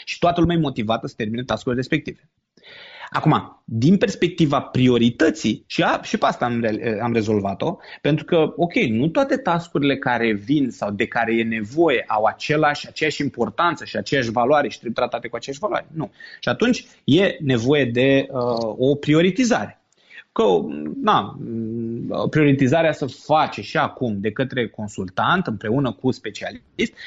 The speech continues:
dar acum vine și sistemul și ajută. Și atunci avem task-urile care sunt ușoare, de importanță mai mică sau mai mare, dar sunt ușoare, în sensul că sunt rapide și astea trebuie, trebuie făcute cu o anumită viteză. Astea se fac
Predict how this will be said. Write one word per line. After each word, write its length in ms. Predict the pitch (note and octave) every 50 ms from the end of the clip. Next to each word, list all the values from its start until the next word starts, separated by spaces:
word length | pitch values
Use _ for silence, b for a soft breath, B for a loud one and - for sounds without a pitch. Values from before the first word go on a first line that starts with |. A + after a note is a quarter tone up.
| B B
dar 180 | - D#3 F#3+ -
acum 480 | - - - - C#3 E3+ G#3+ G#3+ - _ _
vine 200 | C#3+ D#3 F3 F3+
și 160 | E3 - F3
sistemul 480 | - - D#3 - - - B2+ A#2 A2+
și 140 | A2 - -
ajută. 440 | G2+ G2 F#2 G2+ F#2+ F#2 - - - _ _ B B B B B B B B B
Și 80 | -
atunci 160 | G3 A3 A#3+ A#3+
avem 220 | A3+ G3+ G#3+ G#3+
task-urile 500 | G#3+ G#3 F#3+ F#3+ - - F3+ E3+ D3+ -
care 240 | - D3+ D3 C#3 B2
sunt 340 | - - - E3+ D#3+ D#3 -
ușoare, 760 | - E3 D#3+ - - D#3 B2 G#2 G2+ F#2+ G2+ G2+ A#2+ E3+ F#3 - _ _ _ _ b b b b -
de 100 | B2 C#3
importanță 600 | D#3+ F3 D#3+ - D#3 C#3+ - - D#3 C#3+ C3+ C3+
mai 140 | B2 A#2 A2+
mică 200 | A#2+ C3+ - B2
sau 140 | - - A#2
mai 100 | A2 G#2
mare, 180 | G2 G2+ G#2+
dar 120 | B2 B2+ B2
sunt 240 | - - E3 E3 E3
ușoare, 420 | D3 - - - E3 C3 A2 A2
în 60 | A2
sensul 260 | A2+ - C#3+ C3+ C#3+
că 80 | - C3
sunt 240 | - - E3 D#3 C3+
rapide 760 | C#3+ C#3 C3+ C#3 - F3+ F3 B2+ A2+ G#2+ G2+ G#2+ C#3 F3 - _ _ b b b b b b
și 100 | - E3+
astea 240 | E3+ F#3 - F3 C#3
trebuie, 460 | - D#3 D#3 D3 C#3 C3 C#3 - - - -
trebuie 220 | D3 C#3+ D3 C#3+
făcute 340 | - - B2 - D3 C3+ C3
cu 160 | - - C#3+
o 60 | D3
anumită 300 | C3+ B2 A#2+ B2+ - C3
viteză. 500 | G#2+ G2+ G#2+ G#2 A#2 G#2 F#2+ F#2 A2 C3+ -
Astea 220 | - C#3 - C#3+
se 80 | - C3+
fac 360 | B2 - C#3+ B2+ G2+ - -